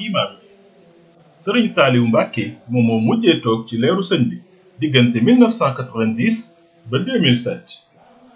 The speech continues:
Moom nag xilaafaam fës na ci dëddu àdduna, jàngal xale yi, mbay mu yaatu,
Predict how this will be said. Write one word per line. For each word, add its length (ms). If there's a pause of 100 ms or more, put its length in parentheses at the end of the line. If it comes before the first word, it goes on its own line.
Moom 300
nag 160 (120)
xilaafaam 600
fës 180
na 180
ci 300 (400)
dëddu 300
àdduna, 400 (680)
jàngal 380
xale 240
yi, 160 (500)
mbay 240
mu 160
yaatu, 320